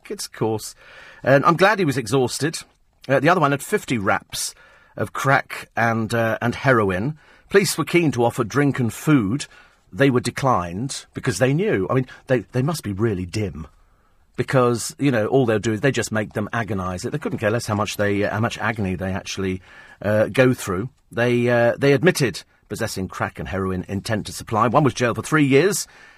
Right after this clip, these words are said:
and the other one a year in a young offenders institute. So, uh, there they are. But of course, th-, they'll both be used to, uh, prison life. Well, they will now that people know what they've been getting up to. "I love your show," says Nick. "Listen to it on podcast, which is great.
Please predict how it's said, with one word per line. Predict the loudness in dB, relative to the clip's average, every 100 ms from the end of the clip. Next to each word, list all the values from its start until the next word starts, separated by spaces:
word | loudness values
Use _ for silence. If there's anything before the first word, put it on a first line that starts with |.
| -6
and | 0
the | 2
other | 4
one | 2
a |
year | 2 4 4
in | 2
a | 0
young | 0 0
offenders | 0 0 0 -2
institute. | -4 -6 -8 -6 -4 -4 -8 -12 -14 -8
So, | -2 0 0
uh, |
there | 0 0
they | 2
are. | 2 0 -4 -14 -12
But | 0
of |
course, | 2 2
th-, | 2 2
they'll | 4
both | 4 2 2
be | 0 0 0
used | 2 2 0 -2
to, | -2 0 0
uh, | 0 0
prison | 0 0 0
life. | 0 -2 -4 -12 -14 -14 -16 _ -6
Well, | -2
they | 2
will | 4 4
now | 2
that | 0 -2
people | -2 -2
know | -2
what | -2 -4
they've | -4
been | -4 -2
getting | -2 0
up | -2 -2
to. | 0 0 -2 -12 -20 -20 -6
"I | 2
love | 4 4
your | 0
show," | 2 2 2 -2 -8 _
says | -8 -6 -4
Nick. | -4 -8 -20 -18
"Listen | -12 -6
to | -4
it |
on | -2 -2
podcast, | 0 -2 -2 -8 -8 -12
which | -12 -14
is | -6
great. | -4 -4 -6